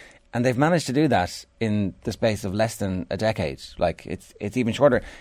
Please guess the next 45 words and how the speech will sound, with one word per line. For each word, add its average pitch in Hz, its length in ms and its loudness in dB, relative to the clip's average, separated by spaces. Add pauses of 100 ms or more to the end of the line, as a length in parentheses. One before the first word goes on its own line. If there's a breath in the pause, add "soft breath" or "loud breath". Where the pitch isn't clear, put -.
And 127 80 0
when 147 80 6
you 131 60 2
think 180 160 0
about 135 200 4
it, - 60 -6
it 120 120 -4
didn't 131 180 0
even 117 140 0
exist 117 500 -4
during 104 240 -2
covid, 107 440 2
right? 127 320 0 (540 soft breath)
Whereas 123 300 4
we've 131 120 0
had, 170 200 2
like, - 320 0 (160)
you 104 100 -2
know, 92 160 2
all 98 160 6
the 98 80 2
way 95 100 2
back 95 220 2
to, 90 300 -4 (160)
uh, 85 260 -4 (180)
eighteen 90 300 -6
eighty-four 92 600 4 (340 soft breath)
to - 60 -16
come 147 120 2
up 147 60 4
with 123 100 -2
a 110 40 -4
plan 135 720 2
to 113 100 -6
make 113 440 -4 (440 soft breath)
something 101 480 -4
special 113 480 -2
happen 92 580 -4
in, 92 380 -2 (760 soft breath)
in 107 100 0
the 104 60 2
city 147 280 4
wherever 117 260 8
it's 101 120 -4
happening 110 440 -2